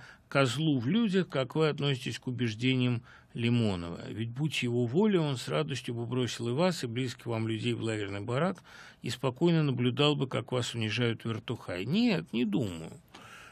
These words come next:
А во всяком случае, он этого не сделал. Лимонов же не пришёл к власти.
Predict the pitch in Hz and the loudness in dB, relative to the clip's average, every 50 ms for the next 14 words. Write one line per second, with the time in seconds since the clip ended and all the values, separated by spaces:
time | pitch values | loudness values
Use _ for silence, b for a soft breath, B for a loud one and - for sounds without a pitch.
0 | B B B 123 127 135 151 151 139 196 185 190 214 196 170 233 240 208 - 233 | B B B -2 0 2 2 4 6 6 6 8 6 6 8 8 8 8 10 10
1 | 220 220 226 226 196 - 220 220 220 226 233 226 190 151 139 151 160 123 87 76 | 10 10 10 10 10 10 10 10 10 12 10 10 8 8 8 8 8 8 8 6
2 | 80 82 - - - - - - - - 113 131 160 185 208 226 220 208 185 160 | 0 -8 -10 -14 -18 -20 -20 -12 -2 4 6 8 10 12 12 12 12 12 12 10
3 | 151 180 190 190 180 190 190 190 - 254 262 240 180 - - 131 127 117 95 87 | 10 10 8 8 8 8 8 10 10 10 10 8 8 6 6 6 6 8 6 4
4 | - - - - - - | 2 -2 -6 -8 -12 -12